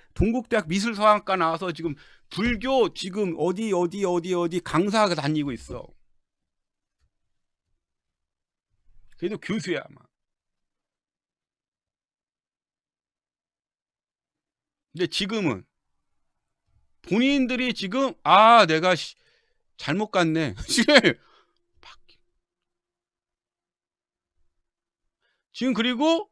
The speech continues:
대기업에서 사람을 엄청 많이 뽑고 있어요. 생각보다 많이 뽑고 있-, 왜 그러지? 주 사십 시간 근무제 때문에. 그런데 <laughs> 경력이,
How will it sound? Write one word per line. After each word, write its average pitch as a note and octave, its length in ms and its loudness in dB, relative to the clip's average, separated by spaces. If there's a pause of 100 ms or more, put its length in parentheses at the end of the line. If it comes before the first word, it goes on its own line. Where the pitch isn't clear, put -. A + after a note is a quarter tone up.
대기업에서 B3 920 4 (760)
사람을 C#4+ 460 4
엄청 G3+ 340 0
많이 B3 200 2
뽑고 E3+ 280 -10
있어요. - 280 -12 (1600)
생각보다 F3+ 480 -2
많이 B2+ 200 6
뽑고 D3+ 240 -10
있-, - 60 -14
왜 D3 120 0
그러지? G#3+ 380 -2 (500)
주 A3 400 -4 (300)
사십 - 380 4
시간 G#3 300 0
근무제 B2 340 -2
때문에. G#2+ 360 -18 (3250)
그런데 A#3+ 480 2 (960)
<laughs> - 480 -6
경력이, B3 480 0